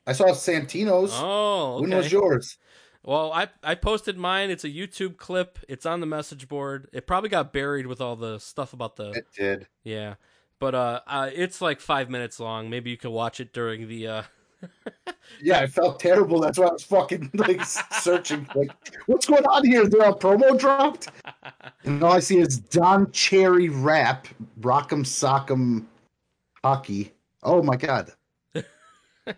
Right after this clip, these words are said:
Speaker 2: Well, yeah, you can watch that and give me some notes afterwards. But, uh,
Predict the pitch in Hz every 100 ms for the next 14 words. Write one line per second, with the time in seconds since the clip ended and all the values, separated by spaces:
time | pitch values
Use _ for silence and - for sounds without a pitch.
0 | - - - 208 208 139 - 127 151 139
1 | 147 220 247 202 175 - 175 156 131 139
2 | 131 131 135 117 117 117 - 120 110 -
3 | 110 110 110 113 117 113